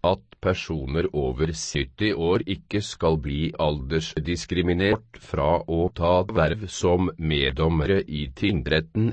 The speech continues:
eller lagmannsretten på vegne av kommunen, arrangere seniormesser slik at innbyggerne kan bli bedre kjent med de ulike tilbudene og organisasjonene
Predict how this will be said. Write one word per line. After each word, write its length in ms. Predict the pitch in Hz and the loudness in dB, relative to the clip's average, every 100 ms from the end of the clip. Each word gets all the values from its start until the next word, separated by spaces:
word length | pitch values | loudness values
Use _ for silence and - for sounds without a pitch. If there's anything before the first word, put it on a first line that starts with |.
| 113 | -2
eller 440 | 82 80 82 92 - | -4 -2 0 -2 -2
lagmannsretten 1120 | 101 120 90 80 82 82 - 98 - 87 82 | 2 2 2 0 -4 -6 -2 -2 -2 -6 -2
på 220 | 90 85 | 0 2
vegne 460 | 110 104 71 78 95 | 6 6 4 0 0
av 240 | 78 90 | 0 -2
kommunen, 720 | - 78 78 80 71 76 65 - _ _ | -2 -4 0 0 2 0 -2 -10 _ _
arrangere 800 | 90 85 85 80 92 90 82 82 | 2 2 0 -2 2 2 2 -2
seniormesser 1300 | - 92 80 76 85 92 101 69 76 76 - 98 - | -2 0 2 2 2 2 0 0 -2 -2 -2 -2 -2
slik 460 | - 76 92 98 | -4 -2 -2 -2
at 320 | - 82 80 - | -2 -4 -4 -4
innbyggerne 800 | 107 78 64 95 95 101 101 131 127 | -2 0 0 -2 0 0 2 0 -2
kan 380 | - 82 85 95 | 0 0 2 -2
bli 240 | 82 78 85 | -2 -2 -2
bedre 560 | 73 73 71 76 107 | 0 0 0 0 0
kjent 420 | 110 - 73 - 73 | 0 0 -2 -4 -4
med 340 | 71 73 71 | -2 0 -2
de 160 | 113 113 | -4 -4
ulike 760 | 123 117 78 76 85 82 104 - | -4 -2 -2 -2 -4 -4 -6 -4
tilbudene 840 | - 101 62 55 69 73 87 95 110 | -2 -2 -2 -4 -2 -2 0 2 2
og 220 | 92 87 | 2 0
organisasjonene 1300 | 85 87 87 92 90 92 - 73 64 73 65 62 | 0 2 0 0 0 -2 -2 -4 -2 0 0 -2